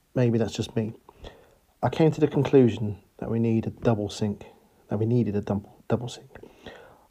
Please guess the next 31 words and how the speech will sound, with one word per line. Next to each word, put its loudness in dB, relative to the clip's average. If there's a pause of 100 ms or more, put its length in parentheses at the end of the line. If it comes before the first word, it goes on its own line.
(580)
I 6
already 8
have 6
three 6
sinks, -2 (320)
and 0
they're 2
all 8
built 8
into 0
a 4
worktop. 2 (100)
One -2
is -8
for -6 (380)
washing 4
up 0 (500)
equipment, 2
one 0
is -2
for -4
food 6
prep, 0
and 2
of -6
course, -2
one -2
is -4 (220)
for -8
hand 0
wash. -8